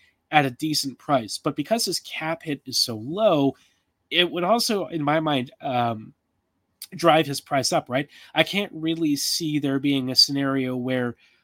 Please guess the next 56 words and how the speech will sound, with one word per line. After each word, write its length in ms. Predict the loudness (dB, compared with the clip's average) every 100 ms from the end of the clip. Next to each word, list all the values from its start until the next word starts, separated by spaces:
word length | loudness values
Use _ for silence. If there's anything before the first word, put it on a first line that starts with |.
| -4
um, 280 | -2 -2 -6
a 80 | -10
player 360 | -4 -2 -2
who's 220 | 0 -2
got 200 | 0 0
as 100 | 0
many 180 | -2 -4
points 240 | -4 -8 -8
as 120 | -8
he 120 | -8
does 380 | 0 2 2 -2 _ _ _
goes 340 | 0 2 2 -2
for 440 | -4 -4 -4 -4
almost 460 | -4 -2 -2 -6 -6
nothing 500 | -4 -4 -4 -6 -6
when 260 | -4 -4 -4
most 420 | -4 -2 -2 -4
players 360 | -6 -4 -2 -2
scoring 380 | -4 -4 -2 -2
at 100 | -2
that 220 | -4 -2
rate 240 | 0 0 -2 _ _
are 140 | 0 2
more 240 | 2 0
in, 60 | -2
like, 140 | -4
the 60 | -6
four 240 | -4 -4
million 280 | -2 -2 0
dollar 300 | 4 4 2
range. 380 | -6 -12 -12 -14 -18 -4
And 120 | 2
a 40 | 6
lot 140 | 4
of 80 | 4
players 540 | -2 -2 0 0 0 2
are, 280 | 2 0 0
are, 320 | 0 0 -2 _ _ _
you 100 | -4
know, 220 | -2 -2 -4 -10 -12 _
or 100 | 0
a 60 | 0
lot 140 | 0
of 60 | -2
teams 200 | -6 -6
are 80 | -4
kind 220 | -2 -2
of, 100 | -4 -6
of 220 | -6 -6
up, 220 | -8 -8 -6
up 120 | -2
against 260 | 0 0 -2
the 60 |
cap, 340 | -6 -4 -2 -2
right? 160 | 0
So, 280 | 0 0 -2